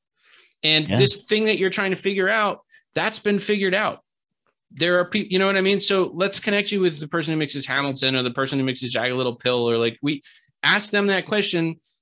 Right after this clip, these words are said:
Speaker 1: A-, and so then you have the kid who's sixteen doing that, and they're doing it the way they do it on Broadway. They're gonna be a monster in five years, you know? And
Speaker 2: Yeah.
Speaker 1: so that's, y-, you know,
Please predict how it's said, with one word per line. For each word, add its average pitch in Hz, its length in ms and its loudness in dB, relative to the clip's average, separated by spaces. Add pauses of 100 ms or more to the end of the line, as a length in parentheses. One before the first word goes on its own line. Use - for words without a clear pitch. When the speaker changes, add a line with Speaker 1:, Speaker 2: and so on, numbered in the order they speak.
(220)
Speaker 1:
A-, 151 140 -2
and 175 120 2
so 185 180 4
then 196 280 0
you 226 120 2
have 196 120 0
the 180 80 0
kid 185 140 0
who's 180 160 2
sixteen 202 440 0
doing 240 220 0
that, 240 280 0
and 151 100 0
they're 151 80 0
doing 185 180 0
it 185 60 -2
the 190 60 -4
way 185 100 2
they 180 80 2
do 180 80 2
it 175 60 0
on 165 100 -2
Broadway. 185 320 0
They're 262 100 -2
gonna 330 80 -2
be 226 80 0
a 160 80 0
monster 190 640 0
in 107 80 -6
five 98 280 -6
years, 85 360 -12
you 180 140 -2
know? 202 180 2
And - 80 4
Speaker 2:
Yeah. 135 60 4
Speaker 1:
so 190 300 2 (380)
that's, 226 560 -2 (180)
y-, - 340 -14
you 196 120 0
know, 175 220 0